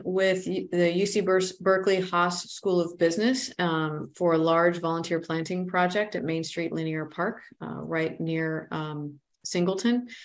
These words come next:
And park staff will be clearing dead trees and shrubs, bringing in a lot of new dirt that's currently staged there. We'll be potholing holes for the trees to go into,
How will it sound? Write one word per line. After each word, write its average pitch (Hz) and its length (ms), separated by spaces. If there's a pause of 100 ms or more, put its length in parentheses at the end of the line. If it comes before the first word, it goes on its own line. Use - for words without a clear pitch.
(200)
And 175 240
park 196 180
staff 180 500
will 175 200
be 170 140
clearing 165 600
dead 160 240
trees 202 400
and 180 100
shrubs, 170 460
bringing 170 420
in 160 380
a 160 80
lot 160 180
of 160 60
new 156 140
dirt 170 340
that's - 220
currently 170 320
staged 160 420
there. 156 340 (280)
We'll 156 100
be 165 140
potholing 165 760
holes 175 460
for 170 180
the 160 80
trees 165 340
to - 80
go 165 180
into, 170 440